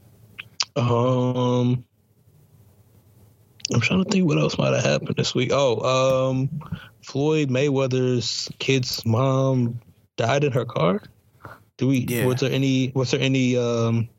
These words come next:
Speaker 2: Detail?
Speaker 1: findings? Findings behind that? Yeah.
Speaker 2: Nah, I don't think yet. Um, it's just weird. Um, I, I read something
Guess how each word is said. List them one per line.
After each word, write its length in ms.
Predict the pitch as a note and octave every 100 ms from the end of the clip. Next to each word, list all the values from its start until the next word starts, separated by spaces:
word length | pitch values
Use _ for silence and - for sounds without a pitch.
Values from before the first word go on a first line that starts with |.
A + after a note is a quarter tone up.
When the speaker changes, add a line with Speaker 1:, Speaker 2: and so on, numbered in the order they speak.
| _ _ _ _ - - -
Speaker 2:
Detail? 400 | A#2+ A#2+ B2+ C3 -
Speaker 1:
findings? 540 | - B2 C3+ D#3+ C#3
Findings 440 | C3+ B2+ D3+ D#3+ D3
behind 280 | D#3 D#3 E3
that? 200 | E3 D3
Yeah. 220 | B2 A#2
Speaker 2:
Nah, 340 | B2+ A#2+ G#2+
I 20 | B2+
don't 180 | C#3+
think 240 | C#3 A#2+ F2
yet. 400 | F2+ A#2 G#2 - _ _ -
Um, 640 | G#2 G2 F#2+ E2+ D#2+ F#2+ - - - - - - - -
it's 320 | C#3+ - -
just 220 | A#2+ -
weird. 400 | G2+ B2 A#2+ A#2 - - - -
Um, 1040 | A2 A2+ A2+ A2+ G#2+ G#2 G#2 A2 B2 - - - -
I, 160 | F#2 -
I 120 | - C3+
read 340 | C#3 C#3+ B2+
something 920 | - - B2 A#2+ A#2+ A2+ A2 A2 A2+